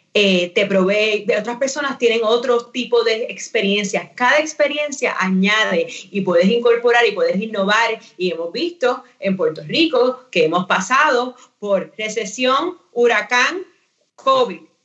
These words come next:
El, el único cambio es innovar. ¿Y cómo innovamos? Aprendemos de otro, ¿verdad? ¿Cómo innovamos? Util-, tenemos las mismas fichas, ¿cómo podemos entonces,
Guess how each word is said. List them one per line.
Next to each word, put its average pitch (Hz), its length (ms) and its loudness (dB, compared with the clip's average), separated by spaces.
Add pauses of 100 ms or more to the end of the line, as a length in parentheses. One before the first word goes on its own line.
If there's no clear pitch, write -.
(640)
El, 240 240 -2
el 254 160 0
único 302 260 -2
cambio 440 360 0
es 339 100 0
innovar. 359 640 -2 (720)
¿Y 294 180 -6
cómo 302 300 0
innovamos? 262 600 -2
Aprendemos 226 600 0
de 247 100 2
otro, 196 500 -4
¿verdad? 180 480 -2
¿Cómo 294 220 -2
innovamos? 202 540 0
Util-, 220 520 -8
tenemos 233 380 2
las 403 120 2
mismas 311 340 0
fichas, 262 440 -2 (180)
¿cómo 240 240 -2
podemos 277 380 0
entonces, 269 600 -4